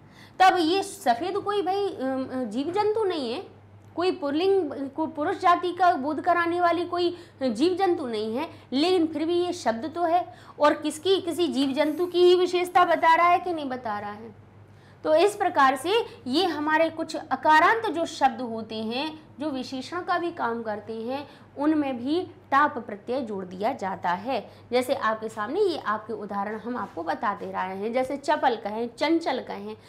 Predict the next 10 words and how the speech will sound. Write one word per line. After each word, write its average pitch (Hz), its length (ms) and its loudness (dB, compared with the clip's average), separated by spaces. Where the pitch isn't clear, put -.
तो 403 60 -4
ये 370 80 -2
क्या 359 140 4
हो 339 120 4
जाएगा, 311 220 2
चंचला, 254 640 0
क्रूर 302 340 0
हो 262 180 -2
जाएगा, 226 340 -2
क्रूरा। 233 560 2